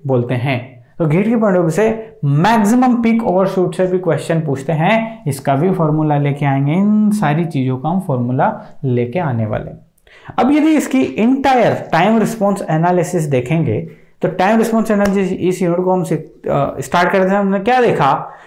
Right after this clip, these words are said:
सर, इसकी transient condition देखेंगे, इसका transient behavior देखेंगे और steady steady behavior देखेंगे। तो ये तमाम parameters यहाँ से यहाँ तक, ये सारे transient के हैं या नहीं?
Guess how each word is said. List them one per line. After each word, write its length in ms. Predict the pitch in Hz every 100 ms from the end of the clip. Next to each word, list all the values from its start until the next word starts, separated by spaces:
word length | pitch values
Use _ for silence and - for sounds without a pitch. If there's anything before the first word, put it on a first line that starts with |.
| -
सर, 160 | 196 190
इसकी 200 | 190 208
transient 720 | 190 147 147 156 208 233 - - -
condition 380 | 202 214 226 226
देखेंगे, 420 | 226 233 247 311 311 - _ _ -
इसका 220 | 160 196
transient 420 | 160 147 151 185 156
behavior 360 | 123 170 233
देखेंगे 320 | 233 233 277
और 120 | 302 247
steady 280 | - 190
steady 240 | 180 165 135
behavior 340 | 123 117 110
देखेंगे। 280 | 117 139 139 - - -
तो 60 | 196
ये 220 | 214 220
तमाम 640 | 220 226 254 262 269 247
parameters 840 | 214 208 208 196 165 160 151 160 165
यहाँ 240 | 135 180
से 140 | 180 185
यहाँ 340 | 135 131 180
तक, 120 | 185 175
ये 120 | 175
सारे 300 | 175 170 196
transient 680 | 214 185 147 165 180 202 196
के 60 | 196
हैं 180 | 170 170
या 120 | 175
नहीं? 260 | 165 170